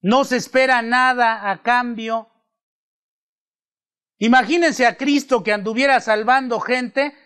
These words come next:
para que lo escogieran como padrino, ¿no? O que anduviera salvando gente para que su papá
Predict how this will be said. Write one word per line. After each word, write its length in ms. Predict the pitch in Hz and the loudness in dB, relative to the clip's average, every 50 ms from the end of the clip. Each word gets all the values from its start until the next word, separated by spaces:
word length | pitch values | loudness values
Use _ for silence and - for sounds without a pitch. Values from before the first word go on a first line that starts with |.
| _ _ - | _ _ 0
para 160 | 202 196 165 | 0 0 0
que 100 | 196 196 | 0 -4
lo 120 | 202 202 | -2 -2
escogieran 520 | 196 - - 208 185 175 247 262 254 233 185 | -4 -4 -4 -6 -4 -2 -2 -2 -2 -2 -4
como 320 | - 202 202 196 190 165 | -6 -6 -2 -2 -2 0
padrino, 600 | - 208 208 208 226 247 254 254 247 240 233 220 | 2 2 2 2 0 -4 -4 -4 -4 -2 -2 -2
¿no? 280 | 220 240 277 285 285 _ _ _ _ _ _ _ _ _ _ _ _ _ _ _ _ _ _ _ _ _ _ - | -2 -2 -4 -4 -6 _ _ _ _ _ _ _ _ _ _ _ _ _ _ _ _ _ _ _ _ _ _ -2
O 160 | 180 196 170 | -2 0 2
que 100 | 220 233 | 2 0
anduviera 420 | 233 196 240 226 254 277 285 262 | 0 0 -2 -2 0 2 2 2
salvando 560 | - - 233 226 226 247 262 269 262 247 240 | 2 2 0 0 2 2 2 2 2 -2 -4
gente 400 | - - 254 262 254 - - 277 | -2 -2 -4 -4 -4 -2 -4 -4
para 300 | - 254 226 208 190 180 | 0 2 2 2 0 -2
que 100 | - 202 | -4 -8
su 160 | - 202 196 160 | -10 -10 -8 -2
papá 480 | 208 202 190 - 233 247 247 143 - | -2 -2 0 2 2 2 2 2 -2